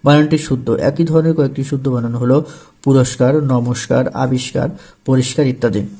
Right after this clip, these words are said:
সতেরো, বাংলা ভাষার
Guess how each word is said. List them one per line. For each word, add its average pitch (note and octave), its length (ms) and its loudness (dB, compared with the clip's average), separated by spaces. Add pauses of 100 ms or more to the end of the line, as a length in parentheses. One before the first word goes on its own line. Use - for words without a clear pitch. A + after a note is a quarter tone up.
(3500)
সতেরো, F3+ 340 2
বাংলা D#3 360 6
ভাষার D3+ 640 2